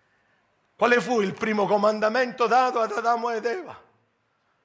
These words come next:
Non mangiare di quell'albero. Il primo comandamento. Mi raccomando, non andare a mangiare da quell'albero, non toccare quell'albero, anzi non ti avvicinare a quell'albero. E Satana viene e dice,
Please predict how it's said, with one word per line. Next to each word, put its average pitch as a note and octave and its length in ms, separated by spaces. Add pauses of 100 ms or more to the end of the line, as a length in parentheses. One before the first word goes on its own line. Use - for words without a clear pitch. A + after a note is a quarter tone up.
(280)
Non D#3 200
mangiare D#3+ 460
di D3+ 100
quell'albero. C#3 880 (1000)
Il F#3+ 160
primo G#3 340
comandamento. F3 720 (800)
Mi D#3+ 80
raccomando, - 720 (1160)
non D#3+ 160
andare F#3+ 240
a G#3 60
mangiare G#3 420
da G#3 100
quell'albero, - 720 (680)
non F3+ 180
toccare A3+ 400
quell'albero, G#3+ 520
anzi A3 200
non A3 160
ti - 60
avvicinare G3+ 520
a F3+ 60
quell'albero. E3 580 (880)
E - 60
Satana G3+ 440
viene G#3 320
e G3 40
dice, D#3+ 540